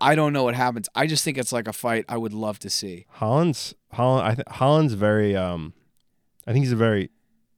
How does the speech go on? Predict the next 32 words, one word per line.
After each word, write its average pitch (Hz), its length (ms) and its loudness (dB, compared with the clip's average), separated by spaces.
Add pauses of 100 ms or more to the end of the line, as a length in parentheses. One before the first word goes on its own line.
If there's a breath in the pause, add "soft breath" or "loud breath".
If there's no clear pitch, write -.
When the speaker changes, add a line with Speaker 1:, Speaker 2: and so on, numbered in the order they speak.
(1200)
Speaker 2:
s-, - 180 -10 (160)
he's 131 180 -4
strong. 85 360 -4 (200)
He's 117 160 -4
a - 40 -6
strong 98 280 0
man. 85 200 -6 (800)
Speaker 1:
Yes, 131 280 -4
I 107 120 -8 (100)
think 120 160 -12
he's 107 140 -6
very 107 220 -6
strong, 80 200 -12
Speaker 2:
I - 80 -20
Speaker 1:
Jeff. 104 80 -8
Speaker 2:
think 120 120 -2
he's 117 160 0
a 110 40 -2
very 110 260 2
s-, - 340 -8
tall, 107 280 0
strong 92 320 -6
boy. 98 260 -16
Speaker 1:
Super, 135 640 0 (180)
super - 560 -2
awesome 113 320 -4
analysis 110 480 -4
of 101 100 -14
Holland's 107 720 -2 (140)
Speaker 2:
<laughs> - 140 -18
Tall, 131 280 6
Speaker 1:
body 123 140 6